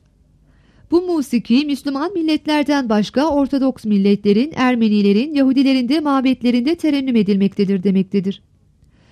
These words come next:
Türkçülüğün Esasları, Milli Eğitim Basım Evi, İstanbul bin dokuz yüz yetmiş iki, sayfa otuz üç, elli sekiz, elli dokuz. Ziya Gökalp'in savladığı gibi bu müziğin Bizans kökenli tekniğini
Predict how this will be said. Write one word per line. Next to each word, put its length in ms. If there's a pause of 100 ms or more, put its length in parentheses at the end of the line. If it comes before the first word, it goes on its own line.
(160)
Türkçülüğün 480
Esasları, 680
Milli 280
Eğitim 340
Basım 280
Evi, 200
İstanbul 520
bin 140
dokuz 280
yüz 120
yetmiş 320
iki, 180
sayfa 380
otuz 260
üç, 200
elli 240
sekiz, 340
elli 240
dokuz. 360 (2000)
Ziya 300
Gökalp'in 580
savladığı 560
gibi 400
bu 120
müziğin 480
Bizans 360
kökenli 480
tekniğini 640